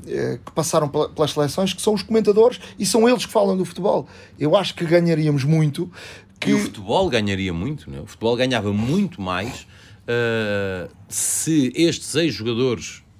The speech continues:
Speaker 2: craques prestassem este, esse serviço ao futebol de explicar o fenómeno, de explicar o jogo, eh,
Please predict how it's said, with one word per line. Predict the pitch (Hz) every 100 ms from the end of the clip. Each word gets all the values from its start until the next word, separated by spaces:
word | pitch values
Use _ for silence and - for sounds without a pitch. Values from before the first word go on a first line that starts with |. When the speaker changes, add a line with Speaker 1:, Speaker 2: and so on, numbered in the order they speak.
| - - -
Speaker 2:
craques | 127 107 107 - - 104 - - -
prestassem | - - 170 175 - 117
este, | 107 - 151 160
esse | 175
serviço | - - 123 117 160 -
ao | 113
futebol | - 104 98 107 117
de | 104 117
explicar | - - 139 139 - 127 131 151 -
o | 113
fenómeno, | - 113 123 147 139 113
de |
explicar | - - 107 - 87
o | 98
jogo, | 87 113 139 120 - - - - -
eh, | 120 120